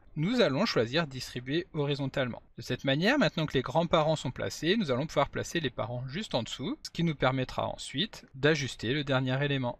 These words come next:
Et voilà, donc nous allons maintenant pouvoir personnaliser ces éléments un à un en changeant le nom, la date de naissance, mais également la photo.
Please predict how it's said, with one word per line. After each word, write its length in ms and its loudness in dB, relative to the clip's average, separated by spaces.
Et 100 2
voilà, 260 4
donc 220 -4
nous 160 2
allons 160 4
maintenant 400 2
pouvoir 340 0
personnaliser 800 0
ces 240 -6
éléments 380 -2
un 140 -6
à 300 0
un 60 -2
en 120 0
changeant 320 2
le 180 0
nom, 380 -4
la 120 4
date 220 2
de 100 -4
naissance, 560 -6
mais 140 -8
également 360 -8
la 100 -2
photo. 340 -6